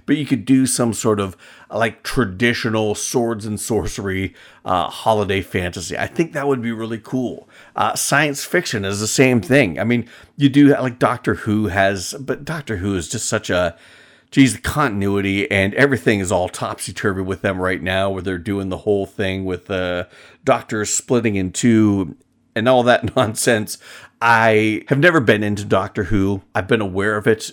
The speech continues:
over the decades, but it's just never been my thing. And so Doctor Who doing a holiday special doesn't do anything for me. And when that's really one of the few examples of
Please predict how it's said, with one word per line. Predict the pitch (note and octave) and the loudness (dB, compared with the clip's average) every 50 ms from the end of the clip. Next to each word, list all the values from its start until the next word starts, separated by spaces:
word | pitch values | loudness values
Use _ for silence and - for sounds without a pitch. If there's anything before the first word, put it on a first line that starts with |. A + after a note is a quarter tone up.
| _ - | _ -4
over | G#2 G#2 G2+ G#2+ F#2+ | -2 -2 -2 -4 -6
the | G2 | -10
decades, | F#2 - - F#2+ F#2+ - - A2 G#2+ G#2+ G#2+ G#2 G#2+ G#2 - - - - - - - _ _ - | -8 -4 -4 -4 -2 0 2 4 4 4 2 0 -2 -8 -12 -16 -20 -20 -20 -20 -20 _ _ 2
but | C#3+ B2 A2+ | 2 4 4
it's | B2 B2 - - - | 2 -6 -6 -12 -8
just | - - F3 D#3+ D3 - A2+ | -2 0 0 0 0 -2 -2
never | G#2+ G#2+ G#2 G#2+ F2+ | 0 0 0 0 -2
been | E2+ G2+ F#2+ F#2+ F#2 | -2 -4 -4 -4 -4
my | E2+ E2+ F2+ | -6 -8 -8
thing. | E2+ - - - F#2+ E2 A#1+ A#1 C2+ - - | -10 -10 -8 -6 -6 -6 -6 -8 -12 -8 -2
And | A2+ A2+ A2 A2+ A2 | 0 2 2 2 0
so | - - C#3 B2+ B2 A#2+ A#2 A2+ A2 | 0 0 2 4 4 4 2 0 0
Doctor | A2 C#3 C3 C3+ A#2+ - A#2 | 2 0 0 0 0 -2 -2
Who | G#2 C#3 D3 C#3 | 2 2 4 4
doing | C3+ C3+ B2 A#2 | 4 2 2 0
a | A2 | -2
holiday | G2 G#2 G#2 G#2+ G#2 G#2 G2+ G2 | -2 -2 -2 -2 0 -2 -2 -4
special | - - A#2+ A2 - C#3 B2 | -2 -2 -2 -2 -2 -2 -4
doesn't | G#2+ B2 A2+ G#2 A2 A#2 A2 | 0 0 0 0 -2 -2 0
do | B2+ D3 D#3 D#3+ | 2 2 4 4
anything | D3+ B2+ G#2+ F#2 - E2+ D#2+ E2 | 2 2 0 -4 -6 -10 -12 -12
for | - F2+ F2 | -12 -12 -12
me. | E2+ D2+ C#2 C2 - - _ - - - - - _ - | -10 -12 -12 -14 -16 -18 _ -20 -20 -20 -20 -20 _ -2
And | B2+ A#2+ A#2+ A#2+ A#2+ A#2 A2 - - - | 0 0 0 0 0 -2 -4 -6 -12 -12
when | - D3 A#2 C3+ B2+ A#2 | -10 -4 0 0 0 2
that's | B2 B2 C3 B2+ - - | 0 -2 -4 -4 -6 -8
really | D3 C3 B2 B2 B2+ B2 | -4 0 2 2 4 2
one | A2 G#2 A#2 A#2+ A#2+ | 2 0 0 -2 -2
of | A2 | -2
the | G#2+ G#2+ | -6 -8
few | - - - - B2+ A#2+ A#2 A#2 A#2 A2+ G#2+ - - - - _ _ - | -8 -10 -8 -4 -2 0 0 0 0 0 -2 -4 -10 -20 -20 _ _ -8
examples | A#2 G2 G2 F#2 G2+ G2+ G#2+ A2 G#2+ - G#2+ G2+ G2+ F#2+ G#2+ A#2 - - - | -6 -6 -4 -4 -4 -2 -2 -4 -4 -2 -2 -2 -2 -4 -8 -10 -8 -4 -2
of | G3+ G3 G3 G2 F3+ F3 - | 0 2 2 0 -2 -4 -10